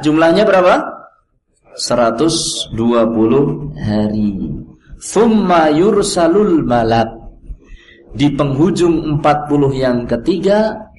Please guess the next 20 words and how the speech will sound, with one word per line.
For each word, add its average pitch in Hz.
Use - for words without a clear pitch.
diutuslah 139
malaikat 117
yang 143
ditugasi 120
oleh 110
Allah 202
untuk 139
meniupkan 123
ruh. 92
Maka -
di 214
empat 220
puluh 240
yang 220
pertama 220
ini, 302
dia 131
tinggal 185
di 156
dalam 147